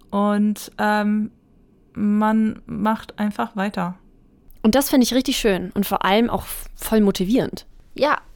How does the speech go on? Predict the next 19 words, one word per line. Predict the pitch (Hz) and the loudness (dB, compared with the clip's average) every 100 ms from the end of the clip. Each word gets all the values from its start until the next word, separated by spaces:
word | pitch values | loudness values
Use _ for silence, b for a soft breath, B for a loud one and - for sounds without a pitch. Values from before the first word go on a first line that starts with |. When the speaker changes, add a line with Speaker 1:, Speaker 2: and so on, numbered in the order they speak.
| - | -6
Speaker 3:
und | 269 240 214 208 190 | 0 2 0 -2 -4
damit | 185 175 226 254 | -4 -4 -4 -4
kommen | - 277 | -6 -6
wir | 285 - | -4 -4
auch | 262 | -6
schon | - 254 240 | -4 -4 -4
zu | - 233 220 | -4 -2 -2
dem | 196 190 196 202 | -2 -2 -2 -2
nächsten | 180 185 190 - - 208 202 196 196 185 180 180 b - | -2 -4 -6 -8 -10 -6 -4 -4 -4 -4 -6 -8 b -20
Teilnehmer | - 165 175 175 175 185 208 247 | -10 -8 -6 -6 -6 -4 -6 -6
unseres | 240 214 208 | -8 -8 -8
Interviews, | - 220 247 240 285 349 - b b b - 208 | -8 -8 -6 -6 -6 -6 -8 b b b -8 -4
denn | 208 214 | -4 -4
auch | - 190 190 185 | -6 -4 -4 -8
die | - | -10
anderen | - 202 247 | -6 -4 -4
Gäste | 190 - - 196 | -6 -6 -8 -8
haben | 202 190 185 202 | -8 -10 -6 -6
da | 196 185 190 | -4 -6 -10